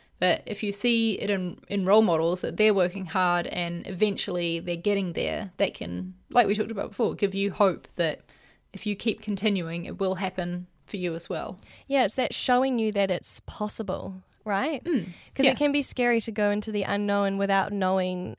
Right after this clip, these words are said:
Speaker 2: if it's actually possible to do. But if you have role models who have achieved that, then that definitely gives you a bit more hope to strive to achieve that yourself.
Speaker 1: Yeah, and, uh,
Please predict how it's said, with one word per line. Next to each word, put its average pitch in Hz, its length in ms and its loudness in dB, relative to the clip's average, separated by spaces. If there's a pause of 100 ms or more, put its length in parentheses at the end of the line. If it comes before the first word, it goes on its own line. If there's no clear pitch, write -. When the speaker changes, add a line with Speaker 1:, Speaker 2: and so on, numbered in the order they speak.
(140)
Speaker 2:
if 196 200 -4
it's 196 120 -4
actually 208 320 -2
possible 208 440 -6
to 220 100 -6
do. 214 480 0
But 208 140 0
if 233 100 -4
you 240 120 0
have 202 180 0
role 196 200 2
models 196 360 0
who 196 140 -2
have 190 280 -2
achieved 220 460 -6
that, - 260 0 (400)
then 214 220 2
that 202 200 2
definitely 220 360 0
gives 196 200 0
you 196 80 0
a 190 40 -2
bit 196 160 0
more 190 340 2 (220)
hope - 420 -2 (380)
to 190 540 -4 (560)
strive 208 340 2
to 220 140 -4
achieve 196 300 -4
that 190 140 0
yourself. - 640 -4 (600)
Speaker 1:
Yeah, 240 280 8
and, 220 440 2 (520)
uh, - 180 -2